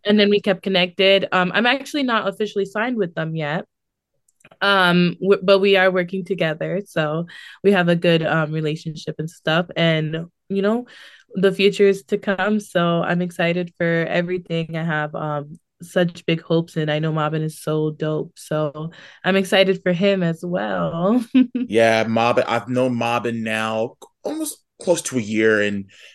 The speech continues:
Speaker 2: I had an opportunity to, to, uh, interview him when we were in Miami for a music conference with Radio Pushers, and just a solid guy, just a, just about as real as they come, and no nonsense, and he's just straightforward about everything. So,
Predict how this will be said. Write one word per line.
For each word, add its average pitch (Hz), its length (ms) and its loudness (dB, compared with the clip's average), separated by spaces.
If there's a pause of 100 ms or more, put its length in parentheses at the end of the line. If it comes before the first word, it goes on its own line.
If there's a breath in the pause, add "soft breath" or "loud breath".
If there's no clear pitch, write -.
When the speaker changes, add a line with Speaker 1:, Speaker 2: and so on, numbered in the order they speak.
Speaker 2:
I 143 80 2
had 139 100 6
an 135 60 4
opportunity 120 480 0
to, 107 120 -2
to, 110 480 -2
uh, 101 220 2
interview 117 340 -2
him 107 240 -4
when 107 140 -4
we 117 140 -2
were 117 100 0
in 110 120 0
Miami 107 360 -2
for 107 220 -4
a 101 40 -2
music 104 280 -8
conference 101 460 -8
with 92 140 -12
Radio 104 280 -2
Pushers, 92 420 -10
and 95 420 -8 (300 loud breath)
just - 160 2
a 131 60 -2
solid 131 440 4
guy, 107 360 0
just - 240 -12
a, 107 160 -8
just 113 300 -2
about 110 180 2
as 104 100 -2
real 113 180 2
as 131 80 -4
they 143 100 2
come, 127 420 -6 (480 soft breath)
and 117 500 2
no 123 160 2
nonsense, 131 840 -2
and 101 160 -6
he's 110 300 -4
just 113 200 -2
straightforward 117 520 2
about 107 180 2
everything. 104 460 -4
So, 101 440 -2